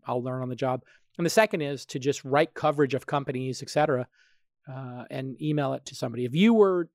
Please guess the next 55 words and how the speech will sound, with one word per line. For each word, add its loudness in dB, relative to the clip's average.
instead 0
of 4
calling 4
me 4
and -4
talking 2
about 2
this, 0
if -4
you 2
had 2
sent -2
me -4
an -6
email -2
that -6
said, -2
uh, -4
"Jason, 0
I 0
wrote 4
coverage 4
of 0
all 8
the 4
Cafe 2
X 0
competitors 0
I 0
could -6
find -4
and -6
all 2
of 0
the -2
com 0
dot 0
com -4
opportunities 0
I -2
could -10
find, -2
and -8
here's 0
my -2
analysis," -4
and -4
I 0
read 4
it 0
and -4
it -6
was -4
good 6
analysis, 2